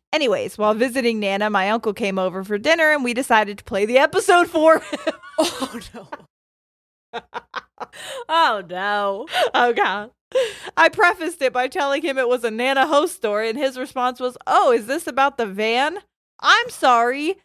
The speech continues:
Speaker 1: the van?" Cut to Nana host story part two.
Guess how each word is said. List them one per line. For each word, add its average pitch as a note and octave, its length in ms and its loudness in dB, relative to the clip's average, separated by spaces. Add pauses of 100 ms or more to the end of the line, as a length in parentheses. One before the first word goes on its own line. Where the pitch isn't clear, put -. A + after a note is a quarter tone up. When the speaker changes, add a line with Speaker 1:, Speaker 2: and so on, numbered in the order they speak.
(180)
Speaker 1:
the B3 240 4
van?" D#4 580 2 (580)
Cut D#4 300 2
to C#4+ 320 -2 (220)
Nana D#4 360 6
host C#4+ 340 4
story C#4+ 400 4
part C#4+ 380 2
two. - 500 2